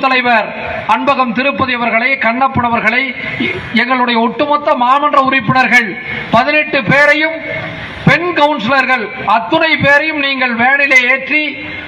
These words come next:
ஒரு மண்டபத்தில் எங்கேயோ கொண்டு போய் ஆளுகளை கடத்திட்டு போற மாதிரி கொண்டு போய் காவல்துறையினர் வைத்தீர்கள். அது திருப்பூரினுடைய அரசியல் நாகரிகத்திற்கு உகந்ததல்ல என்பதை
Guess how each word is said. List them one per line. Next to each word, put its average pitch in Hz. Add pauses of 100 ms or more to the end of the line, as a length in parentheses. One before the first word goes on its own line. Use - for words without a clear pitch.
(360)
ஒரு 226
மண்டபத்தில் 285
எங்கேயோ 277
கொண்டு 262
போய் 277 (140)
ஆளுகளை 277
கடத்திட்டு 240
போற 254
மாதிரி 269
கொண்டு 240
போய் 254
காவல்துறையினர் 240
வைத்தீர்கள். 254 (840)
அது 285 (340)
திருப்பூரினுடைய 269 (960)
அரசியல் 285
நாகரிகத்திற்கு 254 (580)
உகந்ததல்ல 269 (180)
என்பதை 247